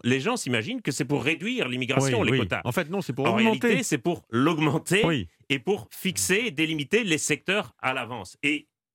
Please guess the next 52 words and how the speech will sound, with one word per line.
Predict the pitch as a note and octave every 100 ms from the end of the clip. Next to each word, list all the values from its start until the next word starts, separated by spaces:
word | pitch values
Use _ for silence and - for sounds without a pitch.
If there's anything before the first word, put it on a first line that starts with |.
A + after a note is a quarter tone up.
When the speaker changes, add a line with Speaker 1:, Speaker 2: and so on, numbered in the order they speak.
| _
Speaker 1:
attention, | G#2+ B2+ - A3+ - -
les | A2
quotas, | - F3 G#3+ _ - -
ça | D3
ne | B2+
concerne | B2 B2 G3 A3
qu'une | - A#2+
petite | D#3+ E3+ F#3+
partie | - C#3 -
Speaker 2:
Oui, | G#3
Speaker 1:
de | C4+
l'immigration | B3 A3 D3
Speaker 2:
oui, | A2+
oui. |
Speaker 1:
en |
France, | F#3+ G#3+ -
les | B2 A#2
quatorze | B2+ E3+ D3+
pour | C3 A2+
cent | F3+
dont | C#3+
j'ai | A2+
parlé. | A2+ G#2 E2+ -
Speaker 2:
Mais | B2
c'est | A#2+ C3
aussi | C3+ D#3+
ce | -
qui | B2+
nous | A#2
intéresse | A#2+ A2 C3 B2
ce | B2
soir, | - E3+
Jean-Christophe | C3 B2+ C3 B2 C3+ A#2
Dumont. | A#2+ D#3
C'est | F#3 C3+
une | B2+
bonne | A#2 C#3
idée, | B2+ F3
ces | G3+
quotas. | C#3 B2+ F3
Vous | F#3+ B2+
êtes | A2
chef | - A#2
de |
la | A2+ G#2+
division, | G#2 G#2 A2 A2+ A2+
division, | - G2+ A#2 B2+ A#2+ B2 G3
pardon, | C3 A2 G#2
des | G2
migrations | G2+ G2+ - B2
internationales | A2 G#2+ G2 G#2+ A2 G#2
à, | F#2+